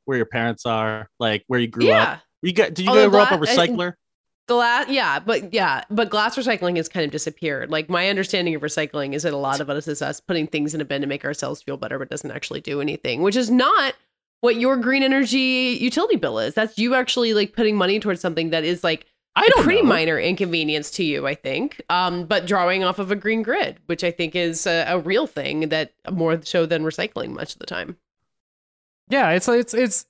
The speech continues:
Speaker 3: i-, in this, where capitalism has been wrapped up in democracy this tightly, it's costing you money, but that's also a place that you're exerting your speech.
Speaker 2: Mm-hmm.
Speaker 3: So I would try to make the best of that. I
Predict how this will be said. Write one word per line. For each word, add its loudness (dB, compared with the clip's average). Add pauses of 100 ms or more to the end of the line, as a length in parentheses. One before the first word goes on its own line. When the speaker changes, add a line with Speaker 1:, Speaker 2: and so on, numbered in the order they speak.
Speaker 3:
i-, 4
in 2
this, 0
where 0
capitalism 0
has 2
been 2
wrapped 0
up 2
in 2
democracy -2
this 0
tightly, -4 (440)
it's -2
costing 2
you 4
money, 2
but -2
that's 0
also 2
a 0
place 0
that -2
you're 0
exerting -2
your -6
speech. -6
Speaker 2:
Mm-hmm. 0 (300)
Speaker 3:
So 2
I 2
would 2
try 2
to 4
make 0
the 2
best -2
of 0
that. 2 (460)
I 2